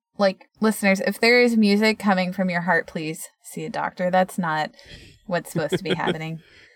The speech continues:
Speaker 1: That is concerning. And then I was like, "Oh, so this kid has cancer or, of the heart or something, and he's gonna die, and
Speaker 2: Oh,
Speaker 1: that's why
Speaker 2: wow.
Speaker 1: he,"
Speaker 2: Like, why couldn't you
Speaker 1: that's
Speaker 2: just
Speaker 1: it.
Speaker 2: accept the cheesy thing for what it was?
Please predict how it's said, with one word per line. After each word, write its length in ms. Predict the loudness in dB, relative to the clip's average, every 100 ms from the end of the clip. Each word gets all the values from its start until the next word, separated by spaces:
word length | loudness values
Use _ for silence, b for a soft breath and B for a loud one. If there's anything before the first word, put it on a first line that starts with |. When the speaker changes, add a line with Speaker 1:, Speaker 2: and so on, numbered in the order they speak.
| b _
Speaker 1:
That 240 | 2 4 4
is 220 | 2 0 0
concerning. 600 | -2 0 0 0 -4 2
And 240 | 4 6
then 80 | 6
I 120 | 6
was 120 | 6
like, 160 | 2 2
"Oh, 260 | 4 6 4
so 280 | 4 2 2 2
this 240 | 0 0
kid 180 | 0 2
has 240 | 4 2
cancer 680 | 0 -6 -4 -2 0 2 0
or, 240 | 0 -2 0
of 160 | -2 0
the 80 | -2
heart 320 | 2 2 2
or 80 | -2
something, 460 | -4 -6 -6 -8 -6
and 100 | -6
he's 140 | -6
gonna 180 | -8 -4
die, 260 | 0 0 0
and 100 | -2
Speaker 2:
Oh, 20 |
Speaker 1:
that's 120 | -4
why 180 | -2 -2
Speaker 2:
wow. 80 | -2
Speaker 1:
he," 120 | -4
Speaker 2:
Like, 300 | -4 -4 -4
why 140 | -4 0
couldn't 280 | 0 -2 0
you 60 |
Speaker 1:
that's 100 | 0
Speaker 2:
just 120 | 0 -2
Speaker 1:
it. 20 |
Speaker 2:
accept 360 | -4 0 0 0
the 80 | -4
cheesy 380 | 0 2 6
thing 260 | 6 6 2
for 140 | 2
what 120 | 0 0
it 120 | 0
was? 580 | 2 2 0 -6 -12